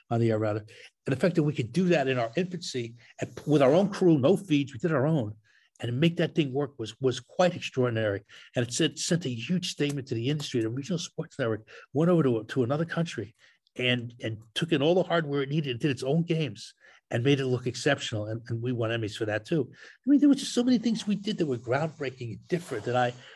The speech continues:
I'm so grateful to have been part of it. And to, maybe I shepherded some of it for sure, but I, but at the end of the day, it's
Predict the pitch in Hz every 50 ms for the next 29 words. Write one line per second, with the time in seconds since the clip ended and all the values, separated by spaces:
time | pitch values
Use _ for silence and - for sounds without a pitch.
0 | - - - - - 156 147 - - - 170 165 160 156 151 147 139 - - 139
1 | 113 143 143 139 - - 131 120 117 - 127 117 113 120 127 113 113 - - 139
2 | 131 131 127 117 113 107 110 107 104 113 107 - - - - - _ - 156 165
3 | 160 160 156 139 139 - - 147 143 147 131 131 123 127 - 127 117 120 117 117
4 | 120 117 - 127 120 - - 123 120 117 120 131 127 131 131 131 135 - 143 131
5 | 131 127 127 127 123 123 113 117 117 110 107 107 107 -